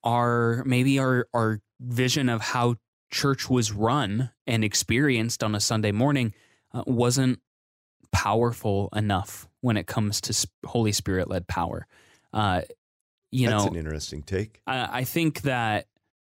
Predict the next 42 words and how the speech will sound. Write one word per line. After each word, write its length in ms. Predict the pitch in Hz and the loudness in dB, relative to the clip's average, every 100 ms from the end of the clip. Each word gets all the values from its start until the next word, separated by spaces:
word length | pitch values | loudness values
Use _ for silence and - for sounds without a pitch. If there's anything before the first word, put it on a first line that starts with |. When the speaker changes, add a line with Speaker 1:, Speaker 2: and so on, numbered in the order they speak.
| _ | _
Speaker 1:
for, 500 | - - 160 156 147 | -8 0 4 4 2
I, 360 | 151 160 135 135 | 2 0 2 0
I 200 | 123 147 | 0 -2
have 260 | 160 180 165 | 0 0 0
someone, 560 | 175 151 143 131 110 _ | 2 2 4 4 0 _
uh, 60 | 139 | 0
you 360 | 127 120 127 | 2 2 2
know, 180 | 123 101 | 2 0
that 180 | 113 120 | 0 -2
I 100 | 120 | 0
know 300 | 117 110 117 | 2 4 2
that 100 | 110 | 2
I'm 100 | 107 | -2
close 320 | - 117 107 | -2 -2 -2
to 200 | - 117 | 0 0
that 260 | 110 104 - | 2 -2 -2
says, 300 | - 113 104 | 0 0 0
you 80 | 113 | 0
know, 220 | 104 90 _ 127 | 0 -4 _ -2
"My, 340 | 123 113 110 - | 0 0 -4 0
my 220 | 127 117 | 0 0
kids 500 | 113 - 151 135 120 | -2 -2 0 0 0
now 240 | 123 117 | 0 2
ask 340 | 110 110 - - | 0 0 -2 0
me, 280 | 117 110 - _ _ _ 123 | 0 0 -4 _ _ _ 0
you 80 | |
know, 100 | 127 | 2
'Why 240 | 113 120 147 | 2 2 2
do 80 | 156 | 2
we 100 | 151 | 2
need 180 | 143 | 2
to 60 | 135 | 2
go 120 | 127 | 2
to 80 | 123 | 2
church? 280 | - 175 - | 2 0 0
Why 160 | 123 | -4
can't 300 | 127 - 131 | -2 -2 0
we 140 | 120 120 | 2 2
just 260 | 123 113 | 0 0
watch 300 | 131 117 - | 2 0 0
it 40 | 123 | 2
online?'" 600 | 107 113 147 147 120 | 2 2 2 2 0